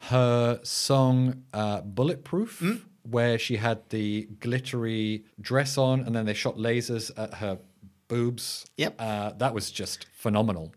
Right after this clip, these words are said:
Speaker 1: Uh,
Speaker 2: Yep.
Speaker 1: the song was, I mean, not just the
Speaker 2: The song was
Speaker 1: laser
Speaker 2: great.
Speaker 1: boobs, the, the song was phenomenal. And then she came back w-, w-, two, three years later
Speaker 2: Little Tot.
Speaker 1: with Little Tot,
Speaker 2: Yep.
Speaker 1: which was a great song. It was just let down by the name.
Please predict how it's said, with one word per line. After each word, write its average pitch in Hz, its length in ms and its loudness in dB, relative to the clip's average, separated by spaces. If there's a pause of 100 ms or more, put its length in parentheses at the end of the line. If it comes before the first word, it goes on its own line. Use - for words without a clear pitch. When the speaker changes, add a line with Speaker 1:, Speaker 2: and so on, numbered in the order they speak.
(140)
Speaker 1:
Uh, 110 100 0
Speaker 2:
Yep. 156 80 4
Speaker 1:
the - 40 4
song 160 260 8
was, 98 160 0 (100)
I 113 80 0
mean, 107 160 0
not 117 140 4
just - 200 -10
the - 40 -20
Speaker 2:
The 101 60 0
song 98 120 2
was 104 120 2
Speaker 1:
laser 104 100 0
Speaker 2:
great. 87 140 -4
Speaker 1:
boobs, 87 140 -10
the, 95 240 -4 (260)
the 117 100 -4
song 123 240 6
was 101 140 0
phenomenal. 92 580 -2 (340)
And 127 140 4
then 135 80 8
she 131 140 0
came 127 200 4
back 117 360 0 (120)
w-, 131 260 -4
w-, 147 460 0
two, 196 640 -2
three 185 220 0
years 185 200 2
later 175 200 0
Speaker 2:
Little 180 200 0
Tot. - 520 -6 (180)
Speaker 1:
with 127 140 2
Little 135 240 2
Tot, 135 420 -2
Speaker 2:
Yep. 131 200 -6 (240)
Speaker 1:
which 143 300 2 (420)
was 131 180 2
a 131 40 2
great 143 360 4
song. 131 280 2
It 104 60 0
was 104 100 -6
just 127 180 -2
let 120 220 0
down 110 280 2
by 101 180 0
the 95 140 -2
name. 92 480 -2